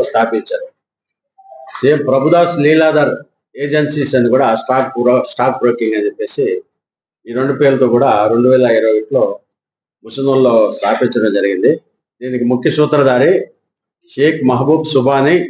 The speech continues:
తండ్రి జాన్ మహమ్మద్, వయసు యాభై మూడు సంవత్సరాలు, ముస్లిం, బాలాయ నగర్, ముసునూరు గ్రామం. ఇతనితో పాటు ప్రభుదాస్ లీలాధర్ ఏజెన్సీస్ కి ఎల్లసిరి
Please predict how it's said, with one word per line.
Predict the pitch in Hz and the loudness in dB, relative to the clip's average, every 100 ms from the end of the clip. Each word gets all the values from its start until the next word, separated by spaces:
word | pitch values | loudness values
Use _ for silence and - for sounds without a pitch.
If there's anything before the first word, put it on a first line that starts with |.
| - _ - - _ _ - - _ _ | -10 _ -20 -20 _ _ -20 -20 _ _
తండ్రి | 135 147 143 | -10 -6 -2
జాన్ | 127 139 147 | 0 2 2
మహమ్మద్, | 135 117 135 165 127 - - | 2 2 2 2 -2 -6 -6
వయసు | 123 156 156 | -2 0 2
యాభై | 135 131 139 127 | 2 4 2 2
మూడు | 120 | 0
సంవత్సరాలు, | 127 123 131 120 123 165 - - - _ _ _ _ _ 117 | 0 0 2 2 2 0 -4 -20 -20 _ _ _ _ _ -10
ముస్లిం, | 135 147 165 185 - - _ _ - | -8 0 2 2 -2 -10 _ _ -12
బాలాయ | 117 143 147 139 | -4 0 0 2
నగర్, | 131 135 143 | 2 2 0
ముసునూరు | 127 135 131 131 117 | -2 -2 0 2 2
గ్రామం. | 110 104 98 - _ _ _ _ _ _ _ _ _ _ _ _ - | 2 0 -4 -10 _ _ _ _ _ _ _ _ _ _ _ _ -10
ఇతనితో | - 160 160 156 | -2 0 2 2
పాటు | 160 170 139 143 147 | 2 4 4 2 0
ప్రభుదాస్ | 139 139 170 170 165 | 0 2 2 2 2
లీలాధర్ | 147 151 143 131 - 127 120 - _ _ - - 127 | 2 2 2 0 -2 0 0 -4 _ _ -14 -6 -2
ఏజెన్సీస్ | 135 127 127 - - | 0 -2 -4 -6 0
కి | 131 113 110 - _ _ _ _ _ 123 | 2 2 -2 -10 _ _ _ _ _ -4
ఎల్లసిరి | 160 180 180 160 | 0 2 2 0